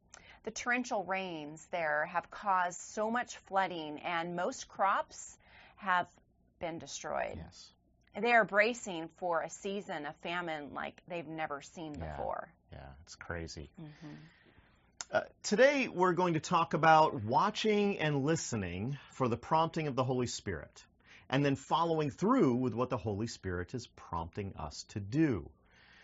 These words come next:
Speaker 2: Now, when we are paying attention to the Holy Spirit and doing what he asks us to do, when he asks us to do it, amazing things can happen.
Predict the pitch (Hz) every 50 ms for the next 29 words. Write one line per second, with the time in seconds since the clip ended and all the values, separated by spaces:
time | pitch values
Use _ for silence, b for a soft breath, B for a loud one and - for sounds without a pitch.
0 | b b b 135 143 147 160 170 185 233 262 247 208 - - 208 214 208 190 175
1 | - 185 175 175 - 175 175 165 165 156 156 151 156 160 165 160 143 - - -
2 | 160 147 120 110 117 - - - - - 120 117 117 113 113 110 110 104 95 98
3 | 131 147 160 165 151 139 143 135 131 110 - 110 131 180 269 - - - - -
4 | 107 98 - - - 101 90 82 90 90 90 92 90 95 107 127 151 175 185 160
5 | 160 151 151 151 147 143 - - - - - - 156 135 123 - - - 101 90
6 | 87 - 240 269 220 127 104 - - - b b b b b b _ 110 101 95
7 | 87 92 101 107 127 156 160 135 151 156 143 135 - 165 151 123 101 92 95 90
8 | - - 113 98 95 101 110 117 117 - - 73 - -